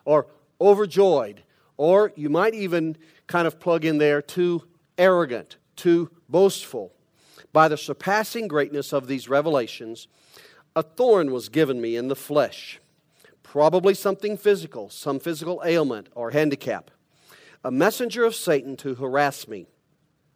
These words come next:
to keep me from being too elated." Do you get the idea that his pride could have gotten away with him,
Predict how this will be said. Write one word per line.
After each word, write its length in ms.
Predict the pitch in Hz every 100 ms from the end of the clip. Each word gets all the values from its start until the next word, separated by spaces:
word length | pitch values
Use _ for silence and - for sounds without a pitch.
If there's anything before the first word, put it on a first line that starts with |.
| _ _
to 100 | -
keep 280 | - 208 220
me 120 | 147
from 180 | 131 135
being 200 | 135 127
too 260 | - 151 147
elated." 600 | 139 123 120 117 104 82 _ _ _ _
Do 80 | -
you 60 | 123
get 200 | 156 165
the 120 | 165
idea 460 | 160 156 170 180 185 _ _ _ -
that 140 | 131
his 160 | 131 143
pride 420 | - 143 156 156
could 140 | - 156
have 100 | 139
gotten 220 | 156 143
away 200 | 143 156
with 200 | 175 170
him, 200 | 202